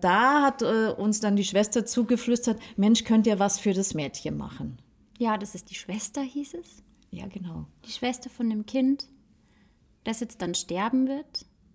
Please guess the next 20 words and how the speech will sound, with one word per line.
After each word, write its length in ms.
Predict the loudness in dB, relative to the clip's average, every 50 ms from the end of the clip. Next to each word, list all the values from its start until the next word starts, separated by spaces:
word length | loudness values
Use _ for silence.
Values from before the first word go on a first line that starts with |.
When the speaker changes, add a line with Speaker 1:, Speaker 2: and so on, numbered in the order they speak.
| _ _
Speaker 1:
Weil 180 | -6 -4 0 2
die 80 | 4 4
Maschine 420 | 4 2 0 -2 -4 -4 -4 -6
abgeschalten 720 | -8 -12 -16 -18 -18 -16 -14 -14 -14 -14 -12 -12 -12 -10
wird. 300 | -12 -14 -16 -18 -20 -20 _ _ _ _ _ _ _ _ _ -14 -12
Speaker 2:
Ja. 80 | -12 -8 -6
Speaker 1:
Ja. 320 | -4 -2 -2 -4 -4 -10 -18 _ _ _ _ -2
Speaker 2:
Und 280 | -2 0 0 -2 -4
die 380 | -4 -2 0 0 0 -2 -2 -6 _ _ _ _ _ _ _ _ _ _ _ _ _ _ _ _ _ _ _ _ _
Kleine 320 | -2 0 2 4 4 4 4
war 80 | 2
ein 180 | 4 4 4 2
bisschen 320 | 2 0 0 0 0 0
außer 300 | 0 -2 -4 -4 -6 -4
Rand 180 | -2 -2 0 0
und 100 | -2 0
Band, 280 | 0 0 2 2 2 0
vollkommen 480 | 0 -4 -4 -4 -4 -6 -6 -6 -6 -8
verständlich. 800 | -6 -6 -6 -4 -4 -4 -6 -6 -6 -6 -8 -8 -8 -10 -8 -4
Speaker 1:
Ja. 180 | -4 -2 -2